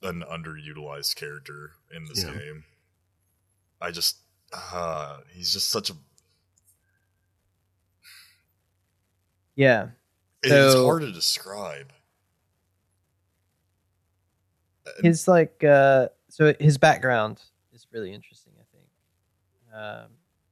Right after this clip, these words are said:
Speaker 3: he was raised by his uncle, and this was pretty early in his life that both of his parents died.
Speaker 2: Mm-hmm.
Speaker 3: Um,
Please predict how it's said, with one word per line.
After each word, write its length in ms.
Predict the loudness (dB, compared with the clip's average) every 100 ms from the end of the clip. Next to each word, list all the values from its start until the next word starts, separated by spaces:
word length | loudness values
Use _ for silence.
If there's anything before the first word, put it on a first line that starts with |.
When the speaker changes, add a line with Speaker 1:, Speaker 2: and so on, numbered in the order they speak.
| _ _
Speaker 3:
he 60 | -12
was 100 | -6
raised 240 | -4 -2
by 80 | -2
his 160 | -4 -4
uncle, 460 | -16 -18 -20 -20 _ _ _ _ _ _ _ _ _ -10
and 720 | -4 2 2 2 0 -6 -16 _ _ _ _ _ _ _ _ _ _
this 180 | _
was 220 | _ -20 _ _
pretty 180 | -6 -4
early 280 | -2 -2 -4
in 40 |
his 200 | -10 -16
life 280 | -6 -6 -6 _ _ _ _ _ -20
that 140 | -20
both 200 | -16 -18
of 80 | -18
his 120 | -20 _ _
parents 320 | -20 -20 _
died. 280 | -16 -16 -16 _ _ _ _ _ _ _
Speaker 2:
Mm-hmm. 340 | -14 -12 -14 -14
Speaker 3:
Um, 460 | -10 -8 -8 -10